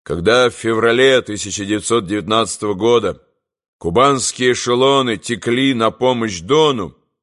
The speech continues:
то задержка их обусловливалась не только расстройством транспорта и желанием ограничить борьбу в пределах защиты родных хат.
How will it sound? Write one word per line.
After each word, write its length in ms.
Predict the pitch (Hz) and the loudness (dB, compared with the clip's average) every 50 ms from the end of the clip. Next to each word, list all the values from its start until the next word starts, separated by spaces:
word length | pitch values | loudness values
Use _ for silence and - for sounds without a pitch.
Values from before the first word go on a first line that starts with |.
| _ _ _ _ _ - | _ _ _ _ _ -2
то 160 | - 131 127 | 0 0 0
задержка 840 | 104 90 127 123 117 98 107 156 180 185 175 165 - - - - | 2 2 2 2 2 2 2 4 4 6 4 4 2 -2 -4 -2
их 460 | 135 131 120 107 90 - - - - _ _ _ _ _ _ _ _ _ _ _ - | -2 0 -2 -4 -6 -8 -14 -20 -20 _ _ _ _ _ _ _ _ _ _ _ 0
обусловливалась 1300 | 131 131 120 131 131 123 - - 123 135 156 170 175 170 156 151 151 143 139 131 123 107 - - - | 0 2 4 2 0 0 0 -2 2 4 6 6 6 6 4 2 2 2 2 4 2 2 0 -4 -6
не 200 | 120 135 147 139 | -4 -4 -4 -4
только 560 | - - 147 147 156 160 170 165 - 165 165 | -2 2 4 6 6 6 4 2 -2 0 2
расстройством 1000 | 160 160 143 - - - - 151 156 160 156 151 131 - - - 135 139 131 98 | 2 2 2 0 -2 -2 0 4 6 6 6 4 2 -2 -4 -4 -4 -4 -4 -4
транспорта 760 | - 120 139 143 143 139 - - - - 117 98 - 110 | -2 0 2 2 2 0 -2 -2 -2 -2 -4 -2 -2 -4
и 20 | 104 | -4
желанием 640 | 92 92 110 117 123 131 131 123 127 127 120 104 - _ _ _ - | -4 -2 0 2 2 2 2 0 0 -2 -2 -4 -6 _ _ _ -6
ограничить 880 | - 107 104 92 120 131 135 143 160 170 165 160 131 - 135 127 104 | -6 -4 -2 0 0 2 0 0 0 -2 -2 -2 -2 -2 -2 -4 -2
борьбу 600 | 80 76 117 120 123 107 117 135 143 139 - - _ _ _ | -2 0 0 2 2 0 0 2 2 2 0 -2 _ _ _
в 100 | - - | -20 -10
пределах 600 | - 101 117 113 101 135 143 139 135 127 - - _ _ _ | -8 -6 -4 0 2 4 4 4 4 2 0 -4 _ _ _
защиты 800 | - 92 92 117 131 127 - - - - 143 156 143 - - 135 | -10 -4 -2 0 0 0 0 -2 -4 -2 -2 -2 0 2 2 2
родных 380 | 123 123 123 98 123 139 135 - | 2 2 0 0 -2 -2 -2 -4
хат. 540 | - 131 139 139 139 127 110 - - - | -4 -2 2 2 2 2 0 -2 -8 -16